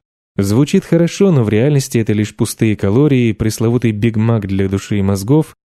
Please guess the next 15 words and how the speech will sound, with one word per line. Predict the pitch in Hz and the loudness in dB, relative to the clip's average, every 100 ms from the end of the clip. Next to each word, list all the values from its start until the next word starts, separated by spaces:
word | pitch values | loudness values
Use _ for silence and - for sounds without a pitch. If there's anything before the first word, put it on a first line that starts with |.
| _ | _
от | 110 - | -6 0
него | 143 156 | 0 2
только | 160 143 131 113 | 2 0 0 -2
толстеешь | 107 98 - 135 139 127 - | -2 -4 -4 0 0 0 -4
и | - | -4
заплываешь | 101 98 104 101 104 92 | -4 -2 -2 0 0 -2
жиром. | 90 87 92 87 73 - _ _ _ _ _ _ _ _ _ - | -4 -4 -6 -6 -10 -14 _ _ _ _ _ _ _ _ _ -8
Для | 90 98 | -2 0
эмоционального | 98 101 127 170 165 147 | 0 0 2 2 2 2
здоровья, | 113 104 113 156 123 | 2 0 2 2 0
как | 107 101 - | 0 -4 -4
и | 92 | -2
для | 98 | -2
здоровья | 92 104 104 95 92 | 0 0 0 0 -4
физического, | 87 107 98 143 139 - 127 123 | -4 -4 -2 -2 -2 -2 -2 -2